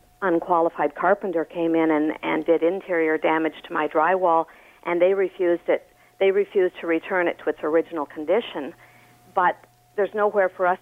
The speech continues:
to turn because we have fewer rights than tenants have under the Landlord and Tenant Act. They have a board to go to where a tribunal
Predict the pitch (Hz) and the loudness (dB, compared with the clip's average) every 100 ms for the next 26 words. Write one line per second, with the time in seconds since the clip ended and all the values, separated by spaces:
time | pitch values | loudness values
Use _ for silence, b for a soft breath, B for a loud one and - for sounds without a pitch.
0 | - - 220 233 214 180 - 185 170 - | -8 -12 -2 0 0 -2 0 -2 -2 -8
1 | b b - 226 214 - - 214 190 175 | b b 0 2 2 -2 0 2 4 4
2 | 185 - - 165 - 208 233 - - 160 | 2 0 -6 -8 -6 -2 -2 -2 -2 0
3 | 147 160 165 165 160 165 165 165 156 156 | 2 0 0 2 2 2 2 2 0 0
4 | 214 233 233 156 139 - 190 190 175 - | 0 0 2 2 0 0 0 0 -4 -2
5 | 175 180 185 185 - 165 165 170 160 160 | 2 2 2 -2 -2 -2 0 -6 0 -2
6 | - 165 151 165 196 170 156 | 0 0 2 2 2 2 0